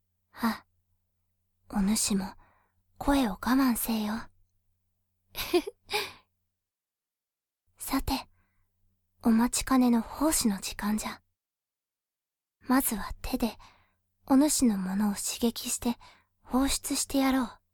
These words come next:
では小さいが、頑張ってしごくから、いっぱい気持ちよくなってくれ。ん？何を遠慮しておる？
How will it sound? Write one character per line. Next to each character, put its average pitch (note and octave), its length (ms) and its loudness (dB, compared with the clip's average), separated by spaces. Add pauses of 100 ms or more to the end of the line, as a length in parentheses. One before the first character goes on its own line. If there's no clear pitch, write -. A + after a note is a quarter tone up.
(1800)
で D4 120 4
は B3+ 160 4
小 B3 280 2
さ C4+ 180 2
い B3 60 2
が、 - 180 -10 (680)
頑 C4+ 240 4
張 D4+ 80 4
っ D4+ 40 0
て B3+ 160 -2
し - 180 0
ご A#3+ 120 0
く - 140 -12
か G3+ 100 -4
ら、 - 180 -8 (600)
い - 120 -8
っ - 40 -18 (100)
ぱ C4+ 120 4
い C#4 80 0
気 - 120 -2
持 C#4+ 140 6
ち D#4 140 2
よ D4+ 80 4
く A#3+ 100 2
な G3+ 140 0
っ - 40 -10
て - 120 -10
く - 120 -8
れ。 - 60 -8 (2000)
ん？ A#3+ 220 2 (1700)
何 D4 400 4
を G3 140 2
遠 G3+ 180 2
慮 A#3 160 0
し - 100 -4
て B3 100 -2
お A#3+ 120 2
る？ G3 100 -2